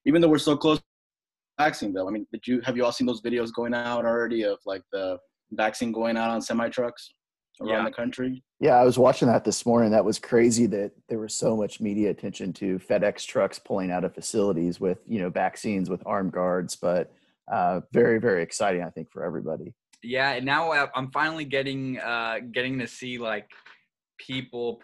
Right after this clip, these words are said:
Speaker 2: post on social media that whether they're gonna take it or not. So, like, I'm,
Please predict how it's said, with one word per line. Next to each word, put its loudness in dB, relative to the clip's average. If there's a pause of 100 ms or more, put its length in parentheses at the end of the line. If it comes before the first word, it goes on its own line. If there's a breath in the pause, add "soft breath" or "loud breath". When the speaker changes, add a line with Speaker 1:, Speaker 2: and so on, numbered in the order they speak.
Speaker 2:
post -4
on -4
social -8
media -4
that -2 (380 soft breath)
whether 0
they're 0
gonna -4
take -6
it -4
or -2
not. -2
So, -8
like, -4
I'm, -4